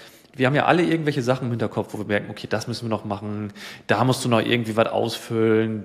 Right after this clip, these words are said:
da musst du noch Umsatzsteuer vor-, äh, gut, du kennst Umsatzsteuer nicht, äh, <laughs> aber da musst, da musst du noch irgendwas machen, da musst du noch, keine Ahnung, eine Rückmeldung machen.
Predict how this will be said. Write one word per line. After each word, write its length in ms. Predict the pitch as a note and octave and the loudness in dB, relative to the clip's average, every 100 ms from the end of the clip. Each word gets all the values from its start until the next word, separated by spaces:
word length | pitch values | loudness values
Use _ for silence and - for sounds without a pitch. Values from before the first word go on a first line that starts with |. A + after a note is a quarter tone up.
| - | 2
da 160 | A2+ | 4
musst 240 | B2+ B2 B2 | 2 0 -2
du 40 | |
noch 300 | A#2+ A2+ - | 0 0 -2
Umsatzsteuer 720 | - A#2+ - B2 A#2 - A#2 | -10 -10 -10 -4 -2 0 -2
vor-, 260 | A2+ B2 - | 0 -2 -2
äh, 60 | |
gut, 160 | A#2 - | -8 -10
du 40 | - | -12
kennst 180 | G#2+ | -12
Umsatzsteuer 380 | B2+ G2+ - G2 | -4 -4 -2 -4
nicht, 260 | F#2+ - - | -4 -8 -4
äh, 100 | A2+ - D3 - - | -4 -4 -4 -2 0
<laughs> 440 | - F3 C3 A3+ | 4 4 4 2
aber 260 | - C#3 C#3+ G3 F3+ | 4 4 4 0 4
da 140 | D3+ | 4
musst, 180 | E3 E3+ G3 - | 6 2 -2 6
da 140 | D3 | 6
musst 180 | E3 E3+ | 6 6
du 40 | E3 | 6
noch 100 | D#3 | 6
irgendwas 340 | D#3 D3+ D3 | 6 4 2
machen, 400 | C#3 C#3 D3 C3+ | 2 2 2 2
da 140 | C3 C3 | 4 4
musst 180 | C#3 | 2
du 40 | D3 | 2
noch, 240 | C3+ C3 | 0 0
keine 300 | C3 C3+ C3+ | 0 2 6
Ahnung, 260 | B2 B2+ A#2+ | 6 4 4
eine 80 | A#2+ | 2
Rückmeldung 400 | C#3+ B2+ A#2+ A#2 | 4 2 2 0
machen. 260 | A2+ A2+ | -2 -4